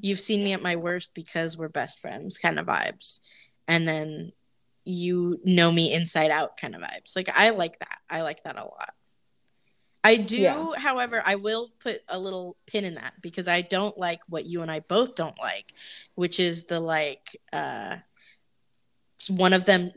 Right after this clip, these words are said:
Speaker 1: really does only want to be friends and the other one catches feelings and is, like, obsessive over it.
Speaker 2: Mm-hmm. Yeah.
Speaker 1: So I, I don't like that. <laughs>
Speaker 2: Okay,
Speaker 1: And the, like, the
Speaker 2: agreed.
Speaker 1: reveal, like,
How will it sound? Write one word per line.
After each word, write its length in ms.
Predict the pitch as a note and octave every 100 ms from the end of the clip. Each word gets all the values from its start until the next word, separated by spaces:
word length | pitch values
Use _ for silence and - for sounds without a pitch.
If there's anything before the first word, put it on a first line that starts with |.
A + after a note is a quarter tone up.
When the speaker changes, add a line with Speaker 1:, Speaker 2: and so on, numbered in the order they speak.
| E3+
Speaker 1:
really 320 | F3+ F3+ F3+
does 340 | E3 D3+ E3 -
only 240 | E3 E3+
want 240 | E3 D#3+ -
to 80 | F3+
be 80 |
friends 420 | E3+ E3+ E3 F3 -
and 120 | E3+
the 120 | D#3+ A#2+
other 180 | D#3+
one 200 | D#3+ E3
catches 360 | E3 D#3+ - D#3+
feelings 560 | - E3 E3 E3+ F3 -
and 160 | D#3+ D#3+
is, 160 | D#3 E3
like, 200 | D#3+ -
obsessive 580 | D#3 D#3 D3+ D#3 E3+ E3+
over 280 | E3+ F3 F3+
it. 180 | F#3+ _ _ _ _ _ _ _ _ _ _ -
Speaker 2:
Mm-hmm. 240 | F3+ E3 E3 _ _ _ _ _ _ -
Yeah. 300 | E3 D3+ F#2 - _ _ _ _ _ _ _ _ _ _ _ _ _ _
Speaker 1:
So 200 | - - C3
I, 160 | B2 C#3
I 80 | D#3+
don't 220 | D#3 -
like 160 | - -
that. 220 | - - _ -
<laughs> 760 | G#3 B3 C#4 G#3 G#3+ F#3 - - - _ _ _ _ _ _ _ -
Speaker 2:
Okay, 120 | F3+
Speaker 1:
And 100 | F3
the, 80 | F3+
like, 200 | F3 E3+
the 120 | E3+
Speaker 2:
agreed. 80 | F3 E3
Speaker 1:
reveal, 460 | F3+ E3+ E3+ F3
like, 460 | E3+ D#3 D#3 -